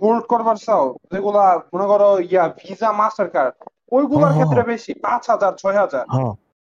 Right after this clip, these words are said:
Speaker 2: হ, হ, ইন্টারন্যাশনাল। যেটা
Speaker 1: ও,
Speaker 2: দিয়ে আমি
Speaker 1: তাহলে
Speaker 2: অন্য দেশে
Speaker 1: পাঁচ হাজার, ছয় হাজার, সাত হাজার দেখতে হইব তোমার। তোমার কার্ডটাও কিনতেই মানে তাহলে পাঁচ ছয় হাজার এমনি যাবো। মোটমাট দশ পনেরো যাইবো।
Speaker 2: ওকে, so একটা কার্ডে লিয়ে
Speaker 1: আর
Speaker 2: কত
Speaker 1: নরমাল
Speaker 2: জায়গা
Speaker 1: তুমি
Speaker 2: যাবে?
Speaker 1: যদি দেশের ভিতরে অ্যাকাউন্ট খুলতে চাও, তুমি এইসব স্কিন মিন কিনলে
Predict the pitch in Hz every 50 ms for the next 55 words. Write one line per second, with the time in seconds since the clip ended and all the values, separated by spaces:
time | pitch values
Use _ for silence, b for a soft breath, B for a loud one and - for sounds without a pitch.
0 | _ _ _ _ _ - 131 131 131 131 120 117 120 131 143 147 147 147 143 139
1 | 135 131 - - 110 95 90 87 - _ - - _ _ _ - 127 131 131 135
2 | - 135 131 131 123 135 131 131 - 139 135 - - 131 330 311 285 269 269 -
3 | - 262 262 262 254 247 240 240 - - 226 233 233 214 196 196 202 175 180 185
4 | 185 _ - 180 147 139 139 151 139 120 104 - _ _ _ _ _ - 262 277
5 | 269 269 277 - 285 302 302 302 - - _ - 277 254 247 254 302 311 320 320
6 | 320 349 320 269 202 185 190 190 196 180 156 143 170 - - 277 277 269 262 262
7 | 254 247 247 - 277 262 240 220 202 196 202 214 208 170 156 160 - - - -
8 | _ _ _ _ _ _ _ _ _ _ _ _ _ _ _ _ _ _ - 202
9 | 247 302 311 - - 320 320 320 - 226 247 247 247 - 294 277 247 208 190 190
10 | 202 190 180 165 160 143 127 - - _ _ _ _ _ _ _ _ _ _ _
11 | _ _ _ b b b b _ _ _ - 127 127 - - 113 113 - 127 123
12 | 117 117 123 123 127 127 127 127 127 127 127 127 131 131 127 127 196 220 247 277
13 | - - - - 123 127 - - - 302 285 294 - - 440 - - - 339 285
14 | 240 247 - - 262 254 247 254 254 254 262 247 220 196 214 214 214 202 185 -
15 | 226 220 208 196 190 - 202 196 - _ - 247 240 226 220 220 214 202 - 226
16 | 226 233